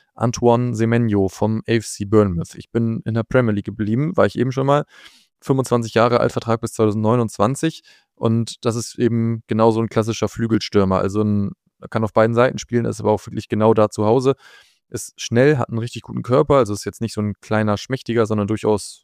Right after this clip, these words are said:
muskulös, würde ich sagen. Hat in diesem Jahr elf Tore, sieben Vorlagen in neununddreißig Spielen in der Premier League gemacht.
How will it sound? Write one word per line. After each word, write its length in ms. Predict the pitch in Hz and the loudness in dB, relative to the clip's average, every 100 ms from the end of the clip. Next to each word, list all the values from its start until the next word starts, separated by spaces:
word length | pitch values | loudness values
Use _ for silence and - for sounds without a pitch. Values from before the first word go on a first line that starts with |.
| - | -12
muskulös, 520 | 110 - 110 139 143 | -12 -2 4 4 2
würde 160 | 131 131 | 0 -2
ich 60 | |
sagen. 280 | - 131 139 - - _ - | 0 0 -2 -10 -20 _ -4
Hat 100 | 120 | -2
in 80 | 107 | -2
diesem 200 | 113 127 | -4 -2
Jahr 300 | 123 123 127 - | 2 2 0 0
elf 260 | 127 131 | 0 0
Tore, 280 | 131 127 117 | -2 0 -2
sieben 220 | 117 139 | -4 -8
Vorlagen 340 | - 120 120 110 | -2 2 2 0
in 80 | |
neununddreißig 480 | 110 117 110 104 107 | -2 -2 -2 -4 -6
Spielen 260 | - 131 139 | -8 -4 -2
in 60 | |
der 60 | 135 | -2
Premier 260 | 127 135 135 | -2 -4 -4
League 120 | 131 | -2
gemacht. 320 | 135 160 | -2 -2